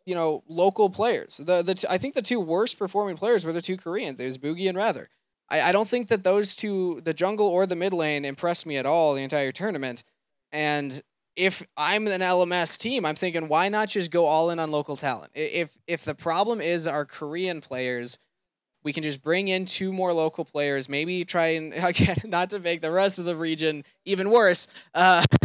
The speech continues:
but try and grab maybe, like, s-, some of the best, uh, talent from the other teams, uh, if we really wanna go full in on investing in this, and just go for a, a full L M S squad, 'cause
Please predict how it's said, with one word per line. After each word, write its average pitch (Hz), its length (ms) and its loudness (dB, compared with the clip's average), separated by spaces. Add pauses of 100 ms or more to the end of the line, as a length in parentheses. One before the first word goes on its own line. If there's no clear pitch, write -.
(140)
but 214 160 6
try 208 220 4
and 185 120 2
grab 190 320 4
maybe, 175 220 0
like, 170 200 2 (300)
s-, 175 320 0
some 196 140 2
of 185 80 2
the 180 60 2
best, 170 360 0
uh, 156 420 4
talent 156 300 -2
from 156 140 -6
the 151 100 0
other 139 140 0
teams, 196 480 -4 (340)
uh, 135 180 2
if 143 140 -2
we 156 80 -2
really 151 240 0
wanna 147 180 -2
go 139 200 2
full 143 260 -4
in 143 140 -4
on 131 160 -4
investing 127 500 -4
in 127 140 -8
this, 123 260 -4 (320)
and 160 100 -4
just 185 280 -2
go 180 240 6
for 165 380 0
a, 143 280 2
a 143 60 -2
full 160 260 -2
L 151 160 2
M 147 100 -4
S 139 200 -4
squad, 151 520 2
'cause 123 400 -6